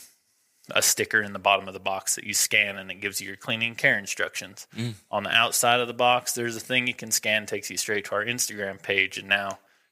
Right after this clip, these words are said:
Speaker 1: hey, tag us in a video. We'll feature you in our feed.
Speaker 2: Mm-hmm.
Speaker 1: And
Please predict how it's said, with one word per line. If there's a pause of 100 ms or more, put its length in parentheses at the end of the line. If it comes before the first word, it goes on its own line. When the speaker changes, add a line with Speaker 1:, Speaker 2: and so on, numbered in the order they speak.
Speaker 1:
hey,
tag
us
in
a
video.
We'll
feature
you
in
our
feed. (220)
Speaker 2:
Mm-hmm. (240)
Speaker 1:
And